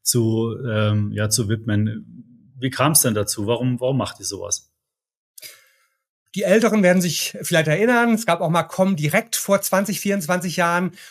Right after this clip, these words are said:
Speaker 2: Bis zur Dotcom-Blase waren die ein reiner Broker. Und dann, als die Dotcom-Blase ein bisschen was bewegt hat,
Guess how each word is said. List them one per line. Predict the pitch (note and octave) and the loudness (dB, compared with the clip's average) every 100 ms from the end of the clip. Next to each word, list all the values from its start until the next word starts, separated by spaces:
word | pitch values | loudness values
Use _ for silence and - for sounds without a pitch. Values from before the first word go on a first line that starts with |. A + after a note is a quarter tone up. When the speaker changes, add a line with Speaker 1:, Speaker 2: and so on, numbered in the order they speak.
| _ | _
Speaker 2:
Bis | - D#3+ | -4 -2
zur | - E3 | 0 0
Dotcom-Blase | F3+ - F#3 F3+ D3 D3 D#3 | 0 0 0 2 0 -2 -2
waren | D3+ D#3+ | -2 0
die | D#3 | 0
ein | |
reiner | C#3+ D3 D#3+ C#3+ | 0 -2 -2 -4
Broker. | A#2 E3 A#3+ - D#3 B3 D4 _ | -2 0 0 0 0 0 -4 _
Und | - C#3 A2+ | -12 -10 -2
dann, | E3 G#3+ C4 B3+ | 0 2 0 -2
als | E3 E3+ | -4 -6
die | E3+ | -4
Dotcom-Blase | D#3 F#3 G3+ F#3 E3 D#3 | -4 -4 -2 -2 -2 -2
ein | D#3 | -4
bisschen | E3 - | -4 -4
was | D#3+ D#3 - | -2 -2 -4
bewegt | D3+ D3+ G#3+ G3 | -4 -2 -2 2
hat, | G3 G3 | 0 0